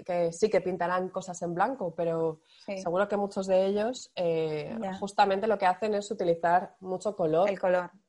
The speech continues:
Speaker 1: ¿Sabes?
Speaker 2: sí. Bueno, el blanco o el milene, el gris este clarito. Pero,
Speaker 1: Ujú.
Speaker 2: pero sí, sí, casi siempre. Es que el, en, en la, en el mercado inmobiliario el tema de la luz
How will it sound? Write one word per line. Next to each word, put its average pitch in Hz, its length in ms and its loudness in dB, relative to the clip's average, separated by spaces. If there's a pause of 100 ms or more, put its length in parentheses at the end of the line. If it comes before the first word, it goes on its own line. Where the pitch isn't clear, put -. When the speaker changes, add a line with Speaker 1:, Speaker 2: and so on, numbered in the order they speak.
(120)
Speaker 1:
¿Sabes? 170 360 2
Speaker 2:
sí. 320 200 -16
Bueno, 233 140 2
el 202 120 2
blanco 240 340 2
o 269 100 6
el 208 80 0
milene, 185 580 -2
el 185 140 -2
gris 185 260 -2
este 185 960 0 (140)
clarito. 180 540 -2 (340)
Pero, 180 760 8
Speaker 1:
Ujú. - 40 -6
Speaker 2:
pero 185 160 2
sí, 196 140 -4
sí, 190 340 -4 (140)
casi 185 240 -6
siempre. 185 420 -4 (260)
Es 220 120 -2
que 269 80 6
el, 233 260 2
en, 185 760 0
en 180 280 -2
la, 170 460 -4
en 170 680 -8
el 185 80 -2
mercado 185 280 0
inmobiliario 226 720 2
el 185 120 -8
tema 214 180 -2
de 208 60 -2
la 185 120 4
luz 202 520 -2